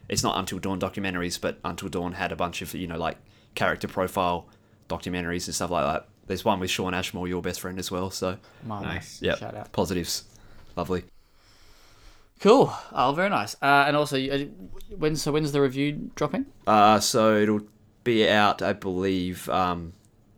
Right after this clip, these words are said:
Speaker 1: on the twenty-ninth at midnight. So it'll be, yeah, uh, the Thursday, the
Speaker 2: So tw-,
Speaker 1: twenty-ninth.
Speaker 2: So basically twenty-four hours.
Speaker 1: Yes. That's it. So a, a
Speaker 2: From,
Speaker 1: day
Speaker 2: from,
Speaker 1: before.
Speaker 2: from
Speaker 1: Yes.
Speaker 2: recording.
Speaker 1: Yep.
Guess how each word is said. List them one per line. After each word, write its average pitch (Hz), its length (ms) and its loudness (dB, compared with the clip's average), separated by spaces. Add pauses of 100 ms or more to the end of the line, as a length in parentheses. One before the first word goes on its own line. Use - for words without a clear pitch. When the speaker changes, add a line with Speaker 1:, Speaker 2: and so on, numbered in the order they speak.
(120)
Speaker 1:
on 92 200 -4
the 90 440 -4 (160)
twenty-ninth 98 640 -2
at 92 220 -2
midnight. 85 360 -6
So - 120 -2
it'll 90 80 -4
be, 87 260 -4 (100)
yeah, 80 200 -6 (1000)
uh, 82 300 -4 (380)
the 87 200 -2
Thursday, 92 420 -2
the 82 120 -6
Speaker 2:
So - 160 -4
tw-, - 40 -6
Speaker 1:
twenty-ninth. 139 320 -4 (420)
Speaker 2:
So 135 140 -6
basically 123 320 2
twenty-four 107 440 -4
hours. - 180 -12 (240)
Speaker 1:
Yes. - 560 0 (800)
That's - 220 -6
it. 82 180 -6 (800)
So 87 400 2
a, 101 80 0
a - 40 0
Speaker 2:
From, 101 180 -2
Speaker 1:
day 95 200 4
Speaker 2:
from, 92 120 0
Speaker 1:
before. 92 220 0
Speaker 2:
from 120 440 0
Speaker 1:
Yes. - 360 -8
Speaker 2:
recording. 113 480 -4 (400)
Speaker 1:
Yep. - 180 -12